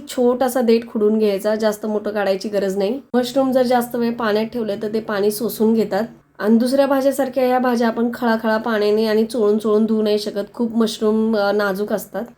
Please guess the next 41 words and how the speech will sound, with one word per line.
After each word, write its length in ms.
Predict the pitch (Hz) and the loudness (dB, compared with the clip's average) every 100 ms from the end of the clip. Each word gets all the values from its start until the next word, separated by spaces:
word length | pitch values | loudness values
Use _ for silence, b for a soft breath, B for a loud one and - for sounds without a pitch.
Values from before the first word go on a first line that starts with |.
| _ | _
सगळ्या 320 | - 254 247 262 | -6 0 2 2
मशरूमचं 420 | 262 240 233 247 | 0 0 0 2
देठ 200 | 247 247 | 0 0
काढून 300 | 247 226 240 | 0 2 2
झालं 200 | 247 214 | 2 0
की 120 | 233 | -2
दोन 220 | 214 214 | 0 0
तीन 220 | 214 226 | 0 0
चमचे 320 | 226 240 214 220 | 0 -2 0 0
गव्हाचं 360 | 208 202 202 | 0 0 -4
पीठ 180 | 226 208 | -2 -2
घ्यायचं. 460 | 233 220 190 196 233 247 - | 2 2 0 -4 -6 -8 -6
तुम्ही 140 | 247 | -2
गव्हाचंच 440 | 240 240 247 247 | 2 0 0 -4
पीठ 180 | - 240 | -4 -4
घ्या, 180 | 214 226 | -2 -2
दुसरं 260 | 226 220 220 | -2 -2 -2
कोणतं 260 | 214 220 | -2 0
पीठ 160 | 226 214 | -2 -2
घेऊ 280 | 214 202 220 | 0 2 2
नका 220 | 214 202 | 0 -4
शक्यतो. 540 | - - 190 202 254 - _ _ | -6 -8 -8 -6 -8 -12 _ _
मशरूमचा 520 | 226 240 240 277 277 | 0 2 2 0 2
वरचा 440 | 277 240 233 226 262 | 2 2 -2 -2 -2
भाग 220 | 247 254 | -2 0
आणि 220 | 226 233 | 0 0
कडेचा 360 | 233 226 220 240 | 0 -2 -2 -2
भाग 240 | 233 226 | 0 0
आहे, 160 | 202 214 | 0 0
त्याला 260 | 220 214 | 0 -2
जे 120 | 214 233 | -2 -2
काळं 340 | 240 208 214 | -2 0 2
लागलं 320 | 240 233 233 | 2 0 0
आहे 320 | 233 214 233 | 0 0 0
ते 80 | 247 | -2
हळूवार 680 | 254 240 233 254 262 277 294 | -2 2 4 4 2 2 0
हाताने 380 | 269 233 220 240 | -2 -2 -2 0
गव्हाच्या 400 | 233 214 208 220 | 0 0 0 -4
पिठाने 360 | 233 220 214 | -4 -4 -4
चोळून 400 | 247 262 208 214 | -2 0 2 4
घ्यायचं. 380 | 220 190 185 208 | 4 2 -2 -6